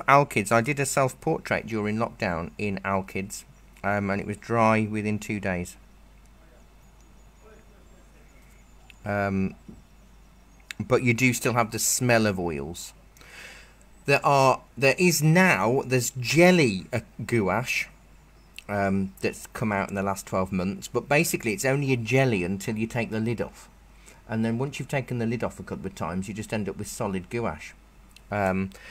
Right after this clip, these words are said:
we, we also sell, um, gouache pans. So they're solid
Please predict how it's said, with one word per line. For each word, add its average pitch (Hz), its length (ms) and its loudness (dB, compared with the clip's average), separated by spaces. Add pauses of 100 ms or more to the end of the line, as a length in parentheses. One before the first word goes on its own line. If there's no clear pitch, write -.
(300)
we, 151 180 2
we 147 200 4
also 180 360 6
sell, 110 600 6
um, 107 600 4 (2000)
gouache 127 760 4 (880)
pans. 95 800 4
So 113 260 4
they're 110 180 6
solid 143 800 6